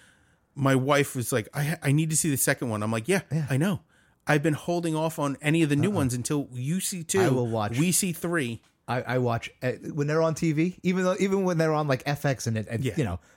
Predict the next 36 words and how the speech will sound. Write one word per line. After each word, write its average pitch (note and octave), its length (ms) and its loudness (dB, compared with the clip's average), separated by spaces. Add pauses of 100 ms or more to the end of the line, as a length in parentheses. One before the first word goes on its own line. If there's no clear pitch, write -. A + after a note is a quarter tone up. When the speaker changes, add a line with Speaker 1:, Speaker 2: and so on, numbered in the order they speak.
Speaker 2:
I'll - 60 4
Speaker 1:
Heavily C3 160 6
Speaker 2:
watch, B2+ 140 2
Speaker 1:
edited. A#2 300 0
Speaker 2:
I'll D3 140 2
watch B2 300 0
it. G2 100 -4 (560)
They're D3 140 0
so C3+ 280 -2
good. A2+ 320 -2 (1300)
Speaker 1:
Yeah, C3+ 180 0
it B2+ 280 -4 (180)
Speaker 2:
But B2 200 -2
Keanu C3 360 2
Reeves A#2 240 2
is G2+ 100 0
a G#2 60 2
bass G#2+ 220 2
player G2+ 320 2
in F#2+ 100 0
Dog F#2 260 0
Star. F2 240 -6 (280)
Speaker 1:
And F#3+ 280 4 (460)
Speaker 2:
<laughs> - 440 -6
Speaker 1:
now C#3 120 4
here's D3+ 200 6
the E3 60 2
thing. F#3 260 2 (440)
Keanu D3+ 420 4
Reeves D3 460 2 (240)
is, C#3+ 500 4 (320)
he E3 220 -2
had D3+ 200 4
a C3+ 40 2
very B2 320 2
rough A#2+ 560 -2